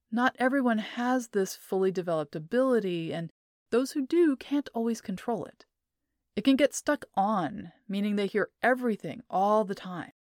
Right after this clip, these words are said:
Or it can be what is thought of as a wild talent, only working when it wants and often when less than convenient. Some people have the ability to see guides and communicate with them in real time, which suffers from the same issues as clairaudience.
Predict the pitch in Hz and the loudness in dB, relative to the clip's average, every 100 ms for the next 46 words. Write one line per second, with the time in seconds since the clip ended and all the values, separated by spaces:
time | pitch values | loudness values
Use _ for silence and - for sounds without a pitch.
0 | _ _ _ - 233 277 269 240 247 269 | _ _ _ -2 0 2 2 4 4 4
1 | 247 - 254 262 240 220 - 202 196 190 | -2 -4 0 2 2 0 -4 -4 -2 -4
2 | 202 233 262 233 165 - - - _ _ | -4 -2 -2 -2 -10 -16 -18 -20 _ _
3 | _ - 180 190 180 185 220 220 226 190 | _ -4 0 2 2 0 2 2 2 2
4 | 185 180 - 165 - _ _ - 196 - | 0 0 -2 -8 -10 _ _ -2 -2 0
5 | 190 214 180 160 156 - 160 175 175 190 | -2 -2 -4 -2 -4 -4 -10 -8 -6 -6
6 | 160 - - _ _ _ _ _ _ _ | -6 -10 -16 _ _ _ _ _ _ _
7 | _ _ _ - 240 285 302 294 240 226 | _ _ _ -6 0 2 2 2 2 0
8 | 214 226 208 202 202 190 180 185 262 277 | 0 0 2 2 0 -2 -4 -6 -4 -2
9 | 190 165 165 - 175 165 185 165 165 185 | -2 -2 -4 -4 -8 -8 -8 -8 -8 -8
10 | - - 175 170 156 147 190 320 339 - | -12 -10 -8 -8 -8 -8 -6 -4 -4 -6
11 | 175 170 180 _ _ _ 226 220 - 262 | -6 -6 -10 _ _ _ -8 -8 -6 -4
12 | 349 339 349 349 311 254 226 180 - 170 | -2 -6 -6 -8 -6 -4 -4 -6 -10 -10
13 | 160 - 160 165 254 180 - - - - | -10 -8 -6 -4 -4 -6 -8 -14 -20 -20